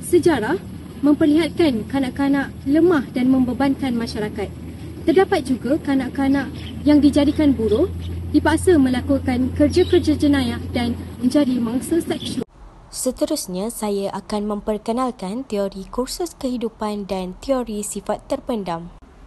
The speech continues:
Speaker 2: Teori kursus kehidupan ini menceritakan bagaimana pengalaman manusia, khususnya pada zaman kanak-kanak, membentuk hasil mereka pada hari ini. Teori ini turut berpandangan bahawa tingkah laku ini akan diwarisi dari generasi ke generasi,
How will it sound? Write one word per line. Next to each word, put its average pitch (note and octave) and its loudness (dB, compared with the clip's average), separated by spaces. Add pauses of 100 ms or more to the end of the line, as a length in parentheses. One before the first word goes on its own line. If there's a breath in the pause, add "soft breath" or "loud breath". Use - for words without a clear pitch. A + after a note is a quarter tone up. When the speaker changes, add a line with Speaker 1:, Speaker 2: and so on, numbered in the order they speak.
(220)
Speaker 2:
Teori C4+ 0
kursus A#3+ -4
kehidupan G3+ -4
ini F#3 -2
menceritakan A#3+ -2
bagaimana A#3+ -2
pengalaman A#3 -2
manusia, G#3 -4
khususnya A#3+ -4
pada G#3 -2
zaman G3+ -4
kanak-kanak, F#3 -6
membentuk G#3 -2
hasil D4+ -2
mereka G#3 -4
pada F#3+ -4
hari F3 -8
ini. F3 -4 (260)
Teori B3+ -2
ini A3 -2
turut A#3 -2
berpandangan A#3+ -4
bahawa G3+ -4
tingkah B3 -6
laku C#4 -6
ini G3 -4
akan C#4+ -6
diwarisi B3 -4
dari G#3 -4
generasi G3+ -4
ke B3+ -6
generasi, G3 -4